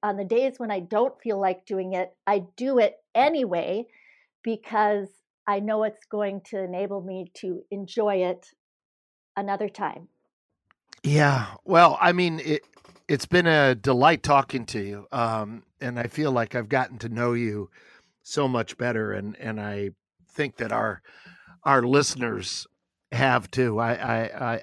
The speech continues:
Speaker 2: I find you quite an inspiration with, with kind of a great deal of, of purity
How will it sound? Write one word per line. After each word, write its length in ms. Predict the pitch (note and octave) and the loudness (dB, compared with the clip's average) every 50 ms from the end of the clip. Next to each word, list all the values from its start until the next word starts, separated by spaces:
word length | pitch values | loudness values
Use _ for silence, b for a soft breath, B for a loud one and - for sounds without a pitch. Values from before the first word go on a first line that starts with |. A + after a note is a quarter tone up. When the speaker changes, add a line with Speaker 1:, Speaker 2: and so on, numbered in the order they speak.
| - B2+ B2+ | -4 -4 -4
Speaker 2:
I 40 | |
find 360 | A#2+ - D3+ D3 D3+ D3+ C#3 C3+ | -4 0 0 2 2 2 0 -2
you 100 | C3+ A#2+ | -4 -4
quite 300 | - - D#3 D#3+ E3 D#3 | -2 2 2 4 4 2
an 120 | C#3+ C#3 | 0 -2
inspiration 840 | D3 C#3 B2 - - B2+ A#2+ A#2+ A#2 B2 A#2+ - - B2 G#2+ G#2+ G#2 | -4 -6 -6 -8 -6 -2 0 2 2 2 0 0 -4 -6 -6 -4 -4
with, 240 | A2+ A2+ A2 - _ b b b b b b b b b b D3 | -4 -4 -4 -6 _ b b b b b b b b b b 0
with 200 | D#3 F3 - - | 0 0 0 0
kind 240 | - A3 C4+ C#4+ D4+ | 0 0 2 2 2
of 120 | C#4 B3+ | 0 0
a 40 | F#3 | -2
great 480 | C3 B2+ C3 C3+ C#3+ E3+ G3 - _ | -2 0 4 4 6 4 4 0 _
deal 520 | A2+ C3 C3+ C3 C3+ C3+ C3 B2+ B2+ A#2 - - _ _ _ _ _ _ _ _ b b b b b b b b b - | -4 0 2 4 6 6 6 4 4 0 -2 -8 _ _ _ _ _ _ _ _ b b b b b b b b b -2
of, 300 | - A#2+ A#2 A2+ G#2 - - | 2 4 4 4 2 0 -2
of 240 | C3+ A#2 G2+ _ - | -2 -2 -2 _ -10
purity 800 | - - - D#3+ D#3+ E3+ E3 D3+ C3+ - - - A2 G#2 B2+ | -10 -2 2 4 6 6 6 6 4 2 -2 -6 -6 -6 -6